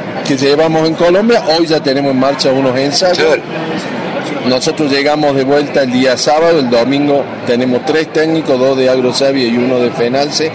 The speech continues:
Speaker 1: se corriendo dos experimentales del inta, visitando empresas de maquinaria,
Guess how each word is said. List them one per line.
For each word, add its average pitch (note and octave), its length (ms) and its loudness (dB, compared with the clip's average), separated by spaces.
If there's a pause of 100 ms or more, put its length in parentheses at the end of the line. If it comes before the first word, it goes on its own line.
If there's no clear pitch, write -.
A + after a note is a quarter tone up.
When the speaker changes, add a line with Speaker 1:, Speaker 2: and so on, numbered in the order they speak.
(400)
Speaker 1:
se A#2 160 -2
corriendo C3 520 2 (640)
dos C#3 160 2
experimentales B2+ 760 0
del C3 160 0
inta, D3 340 0
visitando A2+ 1120 2
empresas A#2+ 520 0
de A2+ 100 -2
maquinaria, C#3 840 0